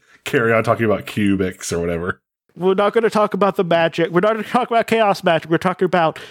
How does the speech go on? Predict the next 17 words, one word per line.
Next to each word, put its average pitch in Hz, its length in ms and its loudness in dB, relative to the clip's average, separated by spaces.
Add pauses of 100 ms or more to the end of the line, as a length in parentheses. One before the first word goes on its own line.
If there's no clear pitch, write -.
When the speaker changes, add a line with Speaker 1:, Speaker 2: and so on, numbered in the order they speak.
(140)
Speaker 2:
the 196 80 4
cube 226 380 0
full 190 220 2
of 170 120 -4
wishes. 147 760 0
Speaker 1:
Yeah, - 220 -2 (440)
exactly. 107 400 -4 (240)
Speaker 2:
Yeah. 147 160 0 (480)
Um, 175 460 0 (420)
or 185 240 0
that 175 240 0
one 160 520 0
really 156 260 0
bad 143 440 0
C 147 240 -2
G 135 460 -2
Speaker 1:
Nope, - 20 -20